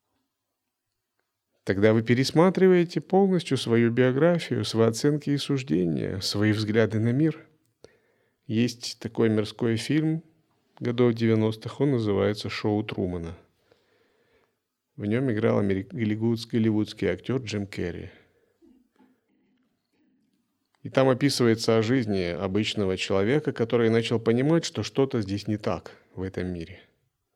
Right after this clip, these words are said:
И он начинается во всем этом разбираться, разбираться. И в конце оказывается, что его родители — это не его родители. Они какие-то чужие люди, подставные актеры, которые зачем-то играют эту роль.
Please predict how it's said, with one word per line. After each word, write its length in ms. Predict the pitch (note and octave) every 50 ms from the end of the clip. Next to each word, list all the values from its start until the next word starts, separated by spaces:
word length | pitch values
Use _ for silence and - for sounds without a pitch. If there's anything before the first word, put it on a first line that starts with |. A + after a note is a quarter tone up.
| _ _ _ _ _ _ _ _ _ _ _ _ _ _ _
И 80 | - A2+
он 120 | A#2+ A#2 A#2
начинается 600 | A#2 A2 - - A#2 A#2 G#2+ G2+ F#2+ - - G2+
во 80 | G2+ G2
всем 280 | G2 - - G#2 F#2
этом 240 | F2+ F2 - F#2 F2
разбираться, 680 | F2+ F#2 F2 F2+ F2 G2+ F#2+ G#2+ A#2 C3 B2+ - - A#2
разбираться. 760 | G#2+ G2 F#2 F#2+ G2 F#2+ F2+ G#2 A#2+ A#2 - - F3+ F#3 - _ _ _ _ _ _ _ _ _ _ _ _ _ _ _ _ _ _ _ _ _ _ _ _ _ _ _ _ _ _ _ _ _ _ _ _ _ _ _ _ _ _ _ _
И 80 | - B2
в 60 | -
конце 300 | - B2+ A#2+ - - B2
оказывается, 640 | A2+ A#2 C3+ C3+ C#3 C#3 D3+ D3+ D3 C#3+ - - A2+
что 460 | - - - - A2+ A2 G#2 G2 F#2+
его 300 | F2+ F#2 G#2 G2+ G2+ G#2
родители — 500 | G2 G2 F2+ G2 A2+ A#2 A2+ A#2 G#2 G2+ G2+
это 180 | G2+ G2+ G#2
не 180 | G2+ A2+ A#2+ A#2+
его 260 | A#2+ A2+ A#2+ C3+ C3
родители. 600 | B2 A2 F#2+ G2+ F#2 - - D#2 D#2 D#2+ - - _ _ _ -
Они 220 | - F#2+ G2 G2+
какие-то 600 | F#2+ - G#2+ - - - B2+ B2+ C3 B2+ B2+ A#2+
чужие 460 | A2 - - A2 G2 G2+ G2+ G#2+ G#2+ G2+
люди, 300 | G2+ A#2 C3 B2 G2 F#2
подставные 760 | - - G2+ - - - - G2+ F#2 F#2+ G2+ A#2 B2+ B2 B2
актеры, 480 | A2+ - - - A2 F#2 E2 D#2+ D2+ -
которые 360 | - - A2 - A2+ A#2 A2
зачем-то 600 | G#2 G2 A2+ - - - C#3+ D3 D#3+ D3 - C#3+ B2
играют 360 | G2+ F#2 F#2+ F#2+ F#2+ G2+ G#2
эту 200 | A2 G#2 G#2 G#2+
роль. 240 | G2 F2 D#2 -